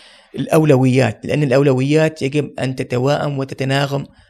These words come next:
مع الرؤية، رؤية عمان عشرين أربعين، ومع أولويات وزارة التعليم العالي والبحث العلمي والابتكار.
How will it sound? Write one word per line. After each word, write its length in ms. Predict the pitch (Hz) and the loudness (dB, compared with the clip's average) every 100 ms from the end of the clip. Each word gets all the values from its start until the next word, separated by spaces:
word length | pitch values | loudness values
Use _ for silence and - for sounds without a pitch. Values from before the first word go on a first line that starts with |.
| _ | _
مع 200 | 123 120 | -2 0
الرؤية، 380 | 120 131 123 110 | 2 2 2 0
رؤية 260 | 120 123 120 | 0 -2 -2
عمان 200 | 110 120 | -2 -2
عشرين 280 | 120 123 120 | -2 -2 -2
أربعين، 420 | 113 113 147 156 - - _ _ | -2 -2 -2 -4 -12 -20 _ _
ومع 360 | 139 185 190 - | 0 2 2 2
أولويات 600 | 143 143 131 147 165 160 | 0 0 0 0 0 -2
وزارة 220 | 135 139 | -2 -2
التعليم 360 | 135 117 135 135 | -2 -4 -4 -2
العالي 260 | 123 127 | -2 -2
والبحث 220 | 117 120 | -2 -6
العلمي 220 | - 117 113 | -6 -6 -6
والابتكار. 460 | - - - - | -8 -14 -12 -12